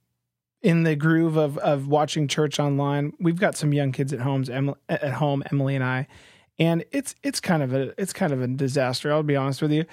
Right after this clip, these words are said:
You know, th-, they, they don't, they don't always sit down and listen, and, and they're, they're squirrely, and, and a lot of times we just have to kind of concede, uh, victory and just let 'em go,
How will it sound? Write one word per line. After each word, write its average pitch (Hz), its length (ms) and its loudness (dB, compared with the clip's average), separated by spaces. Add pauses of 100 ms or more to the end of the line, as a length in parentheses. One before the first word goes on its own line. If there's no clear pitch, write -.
(240)
You 185 120 6
know, 180 160 4
th-, 175 180 -2
they, 190 240 4
they 175 180 6
don't, 185 280 2
they 160 80 6
don't 202 160 4
always 165 220 2
sit 151 180 0
down 147 260 2
and 147 140 2
listen, 147 540 2
and, 135 180 -2 (420)
and 139 560 0
they're, 160 300 4
they're 151 180 2
squirrely, 151 640 2
and, 127 160 -2 (340)
and 147 340 2
a - 60 2
lot 165 200 4
of 160 60 -4
times 156 300 2
we 151 120 2
just 147 180 -2
have 147 220 0
to 143 180 0
kind 151 200 0
of 135 120 -4
concede, 151 720 0 (440)
uh, 151 200 4
victory 170 600 2
and 170 200 2
just 165 220 0
let 165 220 4
'em 165 160 2
go, 156 640 2